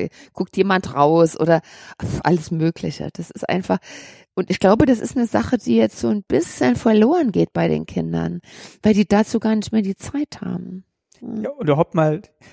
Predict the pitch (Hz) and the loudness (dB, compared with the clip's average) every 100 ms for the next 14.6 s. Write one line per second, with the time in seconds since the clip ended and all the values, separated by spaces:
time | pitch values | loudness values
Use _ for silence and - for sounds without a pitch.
0 | - 170 - 214 214 - - 214 180 175 | -2 -2 0 2 2 0 -6 -4 -2 -2
1 | 214 185 180 190 175 156 151 - 185 139 | -2 0 -2 -2 -4 -4 -4 -2 -2 -2
2 | 135 147 185 160 156 165 165 - 165 185 | -2 -2 -2 -4 -2 -4 -4 -6 -2 2
3 | 202 247 359 269 247 190 175 160 170 190 | 6 6 6 4 4 2 4 4 4 4
4 | 175 190 240 208 196 175 196 196 190 196 | 4 4 2 0 0 4 6 6 6 4
5 | 190 175 175 208 - - 190 170 165 175 | 2 -2 -2 -4 -4 2 4 6 4 -2
6 | 208 - _ _ - - 285 453 - 226 | -4 -10 _ _ -6 -2 0 2 2 2
7 | 185 - 175 359 427 196 143 - - 339 | 2 4 2 2 -4 -2 -2 -4 -6 -4
8 | 370 262 - 277 - 233 - 277 - 247 | -2 -2 -2 -4 0 0 0 -2 0 0
9 | 247 254 240 - 226 220 220 226 - - | 0 0 -4 -4 -2 0 -2 -4 -10 -20
10 | - - 339 359 339 - 185 226 285 196 | -6 4 6 8 6 4 2 4 4 4
11 | 175 175 - - - - 190 - 180 226 | 4 0 -4 -8 -8 2 4 6 4 4
12 | 214 202 190 185 214 170 156 160 220 233 | 2 0 0 0 0 -2 2 2 2 0
13 | 175 - 180 175 180 175 - 190 170 - | -2 -2 -4 -2 -4 -4 -4 -2 -2 -4
14 | 175 180 - 67 - - | -6 -6 -8 -8 -10 -16